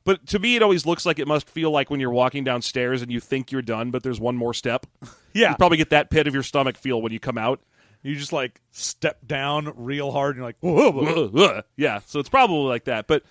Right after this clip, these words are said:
Speaker 1: anyway, this is Leia, who's been following her very obvious trail of the dark side.
Speaker 2: Yay.
Speaker 1: And, uh, it has led her to the middle of goddamn nowhere.
Speaker 2: Yeah.
Speaker 1: Uh,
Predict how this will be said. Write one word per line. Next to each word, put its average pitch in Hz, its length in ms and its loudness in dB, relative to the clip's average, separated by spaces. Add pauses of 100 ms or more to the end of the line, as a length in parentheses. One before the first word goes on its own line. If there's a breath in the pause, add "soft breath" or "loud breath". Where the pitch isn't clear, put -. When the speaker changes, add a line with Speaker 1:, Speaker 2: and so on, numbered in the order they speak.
(240 soft breath)
Speaker 1:
anyway, 190 360 4
this 196 240 2
is 202 140 -4
Leia, 165 400 4
who's 165 180 2
been 160 140 -4
following 180 500 2
her 160 180 2
very 160 480 2
obvious 160 500 0
trail 160 520 0
of 143 120 0
the 160 100 -2
dark 143 280 2
side. 110 420 -6 (100)
Speaker 2:
Yay. 151 1000 -2 (320)
Speaker 1:
And, 127 360 0
uh, 135 120 4
it 160 140 2
has 151 120 0
led 202 180 2
her 165 80 2
to - 120 -4
the 151 80 -2
middle 196 360 2
of 180 120 -2
goddamn 185 440 2
nowhere. 165 460 4 (320)
Speaker 2:
Yeah. 185 320 -2
Speaker 1:
Uh, 127 260 -2